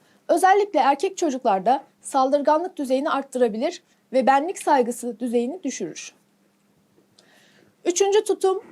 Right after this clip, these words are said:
aşırı koruyucu anne baba tutumudur. Çocuklarına hayat tecrübesi yaşama fırsatı tanımazlar. Çocuklarının büyüdüğünü fark etmeyip bebekmiş gibi davranırlar. Onlara hiçbir iş ve sorumluluk vermezler.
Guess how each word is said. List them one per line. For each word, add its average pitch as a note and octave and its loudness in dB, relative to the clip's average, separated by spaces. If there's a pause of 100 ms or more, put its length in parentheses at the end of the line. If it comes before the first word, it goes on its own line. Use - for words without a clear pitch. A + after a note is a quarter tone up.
aşırı F4 0
koruyucu D4 0
anne B3+ 0
baba G3+ -4
tutumudur. - -16 (520)
Çocuklarına F#4 0
hayat F#4+ 4
tecrübesi D4 -4
yaşama E4+ -4
fırsatı D4 -6
tanımazlar. A3 -6 (580)
Çocuklarının E4+ 0
büyüdüğünü D4+ 0
fark C4+ 0
etmeyip A3+ -6 (400)
bebekmiş D#4+ 0
gibi A#3 -6
davranırlar. F3 -4 (440)
Onlara F#4 4
hiçbir F#4 0
iş E4+ 0
ve D4 -4
sorumluluk D4+ -4
vermezler. G3+ -4